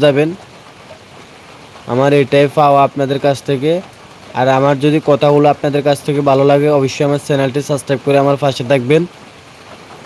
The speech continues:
আর আমার ভিডিওগুলো দেখবেন আপনারা সবাই। এটাই আমার, আমার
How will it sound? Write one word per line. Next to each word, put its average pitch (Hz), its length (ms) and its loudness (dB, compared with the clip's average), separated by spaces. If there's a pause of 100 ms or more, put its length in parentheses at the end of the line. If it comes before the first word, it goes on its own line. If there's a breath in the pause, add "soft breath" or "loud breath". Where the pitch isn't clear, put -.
(1400)
আর 127 100 0
আমার 135 260 2
ভিডিওগুলো 139 500 2
দেখবেন 131 380 -2
আপনারা 131 420 0
সবাই। 139 420 2 (1040)
এটাই 131 380 0
আমার, 139 240 2 (180)
আমার 131 260 -2